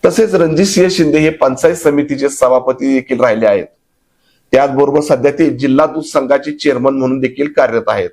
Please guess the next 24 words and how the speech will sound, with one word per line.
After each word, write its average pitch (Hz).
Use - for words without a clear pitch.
अशा 180
अनेक 190
पदावर 160
काम 147
करताना 135
त्यांनी 131
शेतकऱ्याचे 165
हित 151
डोळ्यासमोर 123
ठेवूनच 127
सामाजिक 131
कार्य 107
केल्याचं 110
बोललं 123
जातं. 98
त्यामुळे 120
माढा 117
तालुक्यात 135
त्यांची 131
मोठी 147
क्रेज 131
निर्माण 110
झाली 95
आहे. 85